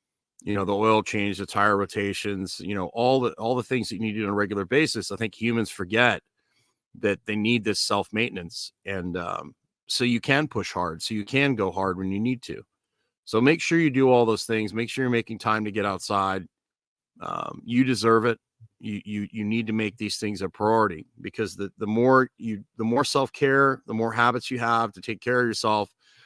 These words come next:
the harder you're gonna push and the healthier you're gonna be in the long run. So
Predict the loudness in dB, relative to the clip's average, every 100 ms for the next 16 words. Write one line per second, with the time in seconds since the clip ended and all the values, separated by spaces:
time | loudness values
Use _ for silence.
0 | _ -2 6 8 8 4 4 0 2 2
1 | 2 -2 -4 -2 -2 -2 -2 -2 -4 -4
2 | -6 -6 -6 -6 -8 -12 -14 -10 -6 -6